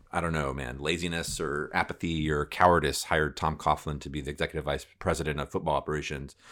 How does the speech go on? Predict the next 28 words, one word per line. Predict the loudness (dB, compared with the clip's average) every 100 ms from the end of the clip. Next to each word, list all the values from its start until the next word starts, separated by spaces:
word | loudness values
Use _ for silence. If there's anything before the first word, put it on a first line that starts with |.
| -20 -18 -20 -20 -20 -20 -20 -4
a | -2
few | 6
years | 6 6
ago. | 6 4 4
He's, | 2 0
he's | 0 4
saying, | 8 8 8
"No, | 8 8
you | 8
know | 6 6
what? | 6 6
That's, | 2 2
that's | -2 -2 4
gone." | 4 4 0 -10
So | -10
he | -8 -4 -4
said, | 0 4 4
he's | 2 -4
saying, | 0 0 0 -2
you | -4 -2
know, | -2
"Striking | -2 4 4 4 2
the | 2
balance | 6 6 6 -2
between | -6 -4 -2 -2 4
delegation | 6 6 6 4 6 2 -2
and | 4
abdication, | 2 4 -2 2 2 0